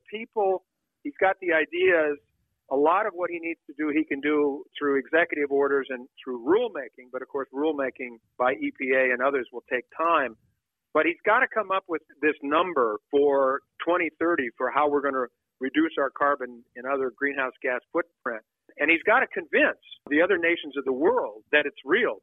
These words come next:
that he can make it happen, either through his own authority or somehow working with Congress, now that the Democrats at least have a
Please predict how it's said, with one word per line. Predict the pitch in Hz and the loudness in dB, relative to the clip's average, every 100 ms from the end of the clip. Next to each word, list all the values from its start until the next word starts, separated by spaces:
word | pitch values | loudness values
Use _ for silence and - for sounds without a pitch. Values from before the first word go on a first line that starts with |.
| 131 | -6
that | 139 | -4
he | |
can | 139 135 | -2 0
make | 160 165 | 2 0
it | |
happen, | - 170 214 - _ - | 0 0 0 -4 _ -2
either | 165 151 143 | 0 0 0
through | 147 143 | 0 0
his | 135 | 2
own | 147 180 196 202 196 151 | 2 2 2 0 -6 -10
authority | - 160 151 147 147 160 | -2 2 2 2 -2 -4
or | 143 139 139 156 - | -2 -2 0 -4 0
somehow | 202 254 147 117 117 - - | 0 2 -2 -2 -6 -14 -6
working | 135 139 135 127 | -4 -2 -6 -6
with | 127 - | -6 -2
Congress, | 127 117 113 135 131 | -2 -2 -4 -12 -6
now | 139 147 | -2 0
that | 143 135 - _ - | 0 -2 -2 _ -10
the | 131 | -2
Democrats | 147 143 - 139 135 _ - | -2 -2 -4 -4 -4 _ -10
at | 151 | -6
least | 151 151 - | -2 -2 0
have | 139 127 | -2 0
a | 120 | -2